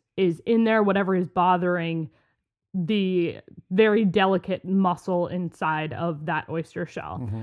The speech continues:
Speaker 1: So it starts to secrete some substances that, the same substance actually, that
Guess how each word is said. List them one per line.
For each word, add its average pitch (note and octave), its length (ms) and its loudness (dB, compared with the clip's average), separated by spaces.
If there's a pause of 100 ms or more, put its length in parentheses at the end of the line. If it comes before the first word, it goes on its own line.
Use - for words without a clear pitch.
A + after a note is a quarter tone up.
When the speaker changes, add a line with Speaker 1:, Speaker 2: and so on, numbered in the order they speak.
(120)
Speaker 1:
So G#3+ 140 -2
it G3+ 100 0
starts A#3+ 320 0
to A#3 120 -4
secrete A#3 760 -2
some G#3+ 480 0 (400)
substances E3+ 1160 -6 (300)
that, E3+ 540 2
the G#3+ 240 0
same C#4+ 280 4
substance F#3 640 -2
actually, E3 480 -4
that E3 320 0